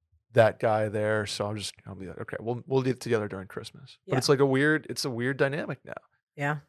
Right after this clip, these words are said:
Speaker 1: And it's just kind of, uh, learning, learning it on the fly, I guess is the way to put it.
Speaker 2: Well, you're welcome to come to Will and I's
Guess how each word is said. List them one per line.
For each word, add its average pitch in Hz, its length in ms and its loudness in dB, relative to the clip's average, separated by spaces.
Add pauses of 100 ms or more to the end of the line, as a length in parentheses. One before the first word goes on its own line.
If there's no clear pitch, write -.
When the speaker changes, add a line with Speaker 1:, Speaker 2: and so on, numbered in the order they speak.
(120)
Speaker 1:
And 98 100 -4
it's 95 100 -6
just 107 160 -6
kind 110 220 -2
of, 101 200 -4
uh, 101 340 -4 (1080)
learning, 110 440 0
learning 139 280 4
it 131 60 -2
on 131 160 2
the 117 60 -6
fly, 95 500 -6
I 101 80 -14
guess - 280 -12
is 101 80 -12
the 92 80 -10
way 76 100 -12
to - 60 -16
put - 180 -20
it. - 60 -20 (340)
Speaker 2:
Well, 165 80 0
you're 147 100 -2
welcome 147 380 -8
to 156 80 -14
come 139 280 -8
to 139 260 -6
Will 139 260 -4
and 135 100 -6
I's 131 440 -10